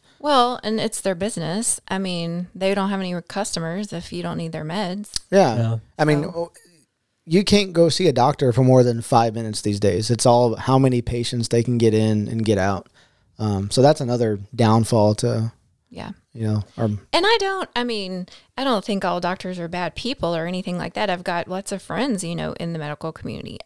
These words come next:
Speaker 1: Um, I just think that med-, Western medicine is just so overused.
Speaker 2: Mm.
Speaker 1: You know, I mean, if, if they would include nutritional education,
Speaker 2: Yes.
Speaker 1: if, you know, if they would include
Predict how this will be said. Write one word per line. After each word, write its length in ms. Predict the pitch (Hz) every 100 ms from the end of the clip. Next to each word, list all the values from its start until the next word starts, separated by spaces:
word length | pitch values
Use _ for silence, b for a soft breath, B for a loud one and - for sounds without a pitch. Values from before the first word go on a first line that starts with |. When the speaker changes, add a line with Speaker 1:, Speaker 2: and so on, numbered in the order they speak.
| -
Speaker 1:
Um, 260 | 190 180
I 100 | 170 190
just 300 | 214 214 -
think 320 | 202 196 -
that 560 | 185 165 160 - - - _ _ _ _ _ _ _ _ _ _ _ _
med-, 400 | 214 214 190 190
Western 440 | 190 202 190 185 180
medicine 460 | 175 180 - 180
is 280 | 170 170 170
just 420 | - 175 165 -
so 360 | - 190 170 165
overused. 1120 | 170 175 165 160 185 185 240 - - - - -
Speaker 2:
Mm. 300 | 123 113 104
Speaker 1:
You 140 | - 196
know, 300 | 180 160 202
I 80 | -
mean, 280 | 185 175 175
if, 380 | - 190 185 - -
if 300 | 190 190 -
they 200 | 175 185
would 160 | 180
include 840 | 165 156 - - 247 220 175 180 175 - _ _ _ _ _ _ -
nutritional 760 | 185 185 - 254 - 214 180
education, 840 | - 165 165 - 160 156 - 165 -
Speaker 2:
Yes. 520 | 117 120 117 175 170
Speaker 1:
if, 60 | -
you 160 | 226
know, 300 | 233 226 214
if 220 | 175 196
they 160 | 196 196
would 120 | 202
include 680 | 180 175 - 254 254 214 190